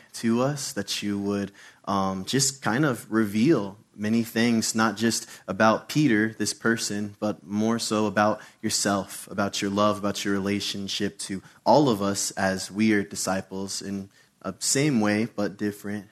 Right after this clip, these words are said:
as Peter was also a disciple. May we, uh, may, may you just work well and, and kind of, like, unlock and soften the areas of our hearts that need to be ministered to.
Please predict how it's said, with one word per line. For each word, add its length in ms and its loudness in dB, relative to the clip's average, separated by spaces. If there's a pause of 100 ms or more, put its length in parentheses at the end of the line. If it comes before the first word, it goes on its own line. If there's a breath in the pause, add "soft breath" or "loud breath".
(120)
as 480 -6
Peter 300 2
was 200 -4
also 420 -8
a 40 -12
disciple. 600 -8 (560 soft breath)
May 260 2
we, 300 0
uh, 360 -2 (180)
may, 180 -2
may 140 0
you 180 4
just 200 -6
work 480 -2
well 480 2
and, 160 -6
and 180 -8
kind 220 -6
of, 120 -10
like, 220 -6 (300 soft breath)
unlock 440 2
and 160 -4
soften 720 -2
the 100 -6
areas 300 -2
of 100 -6
our 100 -4
hearts 280 -4
that 100 -6
need 120 -6
to 80 -4
be 100 -4
ministered 560 -8
to. 260 -6